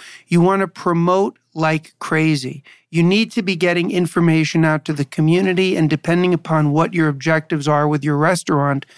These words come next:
to a much broader community. So what do I mean by promote? Well, first you got social media, you got Instagram, you got TikTok, you got Facebook, you've got whatever you want to use.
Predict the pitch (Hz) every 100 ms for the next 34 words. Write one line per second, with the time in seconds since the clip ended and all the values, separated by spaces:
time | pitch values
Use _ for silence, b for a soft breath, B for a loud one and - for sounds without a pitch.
0 | b - 160 160 165 143 160 196 180 170
1 | 143 127 139 - - - b b b b
2 | - 165 185 190 180 175 165 156 147 -
3 | 151 147 131 - - 147 - 185 175 170
4 | 151 - 151 135 147 151 160 156 147 135
5 | 139 139 151 - 139 147 147 143 151 -
6 | 151 - 147 139 147 143 143 151 139 -
7 | 143 151 135 143 147 151 151 160 151 143
8 | 147 156 143 170